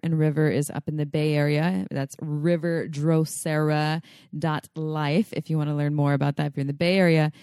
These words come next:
And I learned so much through those hands-on bodywork sessions, uh, that there is pleasure in my body, but it's very subtle. And I,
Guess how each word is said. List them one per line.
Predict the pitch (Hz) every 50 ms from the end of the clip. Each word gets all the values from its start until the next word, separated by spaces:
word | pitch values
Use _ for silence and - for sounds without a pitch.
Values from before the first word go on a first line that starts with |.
| - - - - - - _ - _ _
And | 175 185
I | 202
learned | 190 202 202 196 -
so | - - - 220 214 214 226 240 247
much | 247 247 240 - -
through | - 214 202 185
those | 170 180 190 214 226 226 226 208 - - -
hands-on | 165 180 190 190 196 202 208 196 196 196 185 185 165
bodywork | 165 165 170 180 196 196 190 180 175
sessions, | - - 180 175 - - 170 165 160 -
uh, | - 151 151 143 98
that | 160 156 151 - 135
there | 165 170 - - -
is | 302 415 440 403 359
pleasure | - 302 277 233 262
in | 240
my | 220 202
body, | 190 196 190 190
but | 185 185
it's | 180 -
very | - 349 370 285
subtle. | - - - - 170 151 170 175 208 285 381 403 - _ _ - - - - - -
And | 185 185
I, | 196 196